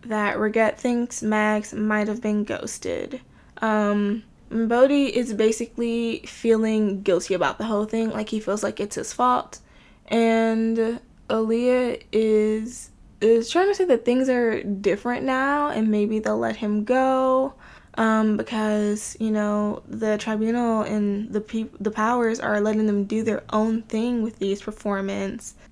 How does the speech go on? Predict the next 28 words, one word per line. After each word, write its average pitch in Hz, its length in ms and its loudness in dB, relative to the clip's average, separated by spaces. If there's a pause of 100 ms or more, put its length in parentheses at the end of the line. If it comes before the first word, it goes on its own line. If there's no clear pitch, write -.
(120)
And 214 720 2
Bodhi's 214 240 0
like, 208 240 -4
"Yeah, 214 460 2
as 214 180 -4
long 208 180 4
as 220 80 0
they 208 100 0
can 202 160 -2
control 202 360 0
the 202 80 0
message." 208 760 0 (340)
Um, 220 400 2
and 214 260 0
he 220 100 2
tells 233 200 2
her 233 100 2
that 226 140 0
Aaliyah 226 400 2
is 214 180 0
really 220 280 2
falling 226 340 0
for 214 120 -2
this 214 160 0
tribunal 214 460 0
okie 226 240 0
doke, 208 320 2
but 208 480 2